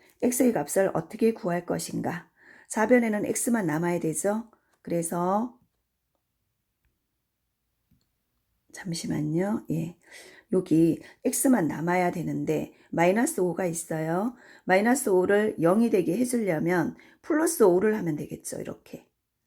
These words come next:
이때 우리 등식의 성질에서 등식의 양변에 똑같은 수를 더하여도 등식은 성립한다 그랬어요. 양변에 똑같이 더해줘야 됩니다. 그래서 오를 더했으면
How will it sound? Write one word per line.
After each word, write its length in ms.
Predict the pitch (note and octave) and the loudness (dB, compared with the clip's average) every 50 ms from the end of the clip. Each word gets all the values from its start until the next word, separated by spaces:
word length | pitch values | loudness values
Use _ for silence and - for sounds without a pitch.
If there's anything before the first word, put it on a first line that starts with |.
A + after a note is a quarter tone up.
| _ _ _ _ _ _ - - _ _ - | _ _ _ _ _ _ -20 -20 _ _ -2
이때 460 | A#3 A3+ - - - B3 A#3+ A#3+ A#3+ | -2 -2 0 4 8 8 8 8 8
우리 240 | - E3+ E3+ F#3 F#3 | 4 2 0 -2 -2
등식의 460 | - F#3 F3+ G3+ - - G3 F#3+ G3+ | -2 -4 -6 -6 -6 -4 -4 -4 -4
성질에서 960 | - C4 A#3+ A#3+ A3 A#3 G#3+ F#3+ E3+ E3 E3 E3+ D#3+ F3+ G3 A3 B3 - - _ _ - - - _ - | -4 -2 -4 -2 -2 -2 -4 -4 -4 -4 -4 -4 -4 -2 -2 -2 -2 -4 -8 _ _ -20 -20 -20 _ -4
등식의 560 | - C#4+ A3 A#3 A#3+ - A3 A3+ A3 A3 G3 | -2 0 0 0 -2 -2 -2 0 0 2 2
양변에 800 | F3 D3+ D#3 E3+ F3+ F3+ F3+ F#3 F3+ F3 F3+ G3 G#3+ A3+ A#3 B3 - - - - _ - | 2 2 2 0 -2 -2 0 0 0 0 0 0 -2 -2 -4 -4 -8 -12 -20 -12 _ -4
똑같은 580 | C#4 C#4+ - - B3+ B3+ B3 - C4+ A#3 A#3 | -4 -4 -2 -2 -2 -2 -2 -2 -2 -2 -2
수를 480 | A#3 - - F#3+ F3+ G3+ G#3+ A3+ A#3+ A#3+ | -4 -6 -6 -4 -2 0 0 0 -2 -4
더하여도 760 | - F3+ D#3 F3 A#3 A#3 A#3 A3+ A3 G#3+ G#3 G#3 A3 A3+ A3 | -10 -10 -8 -4 -2 0 2 2 2 2 2 4 4 2 2
등식은 480 | - G3+ F#3+ G3 G3+ - - G3 G3 A3 | 0 -4 -6 -6 -6 -6 -6 -4 -6 -4
성립한다 680 | - B3+ A3+ A3 A3 A3 - - B3 B3 B3 A#3+ G#3+ | -2 -2 -2 -2 -4 -6 -4 0 0 2 2 2 0
그랬어요. 440 | F#3 - - E3+ - - - F3 - F3 F3 - - - - - - - _ - | -2 -4 -6 -6 -8 -8 -8 -10 -10 -12 -14 -20 -20 -20 -20 -20 -20 -14 _ 2
양변에 560 | F3+ F#3 F#3+ G#3 G#3 G#3 G#3+ G#3+ G3+ G#3+ G#3+ | 2 4 4 2 2 0 0 0 -2 -2 -4
똑같이 420 | - D#4+ E4 - D4 D4 - D4+ B3+ | -4 -4 -2 -2 -2 -2 0 -2 0
더해줘야 480 | B3 A3+ E3+ F3 F3 - E3+ D#3 C#3+ | 0 0 0 0 -2 -2 -4 -4 -4
됩니다. 560 | - - - - - - - - - - - _ _ _ _ _ _ - | -6 -6 -6 -6 -6 -8 -10 -14 -16 -20 -20 _ _ _ _ _ _ -10
그래서 260 | - F3+ - F3+ E3 | -8 -4 0 2 4
오를 260 | F3+ G#3+ G#3+ A3+ G#3+ | 4 6 6 4 4
더했으면 800 | G#3+ F3+ E3 E3+ E3 - - D#3+ E3 F3 F#3 G3+ G#3+ A#3 B3 | 2 0 -2 -2 -2 -4 -6 -4 -2 -2 -2 -2 -2 -4 -4